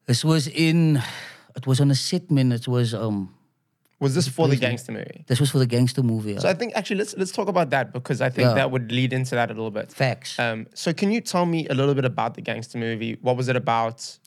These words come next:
Speaker 2: and
Speaker 1: Yeah.
Speaker 2: the environment?
Speaker 1: It was called the Bloem of Sukwana, which means the flower of the outside, you know? That's, that's deep. I can't get into that 'cause that's
Speaker 2: Mm.
Speaker 1: nomaskap and that's gangs-, uh, uh,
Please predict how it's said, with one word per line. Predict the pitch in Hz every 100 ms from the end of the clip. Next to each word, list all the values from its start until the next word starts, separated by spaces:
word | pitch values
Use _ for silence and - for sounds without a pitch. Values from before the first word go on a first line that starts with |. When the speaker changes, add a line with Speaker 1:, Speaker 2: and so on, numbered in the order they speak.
| -
Speaker 2:
and | 117 104
Speaker 1:
Yeah. |
Speaker 2:
the | 123
environment? | 120 113 113 113 - - - _ 147
Speaker 1:
It | 135
was | 151
called | - - 185 170
the | 135
Bloem | 110 131 143
of | 139
Sukwana, | - 131 - 151 139 139
which | 127 120
means | 120 120 113
the | 110
flower | - 143 131 127 127
of | 120 113
the | -
outside, | 120 120 - 113 107 104
you | -
know? | 98 107 127 _ _ _ _ _ _ _ _ _
That's, | 78 101 - -
that's | - 123 - -
deep. | - 120 123
I | 120
can't | 127 135
get | 110
into | 113 113 113
that | 98 -
'cause | 98
that's | 92 104
Speaker 2:
Mm. | 104 98
Speaker 1:
nomaskap | 101 113 117 - 113 -
and | 90 -
that's | 95
gangs-, | - 92 92
uh, | - 92
uh, | -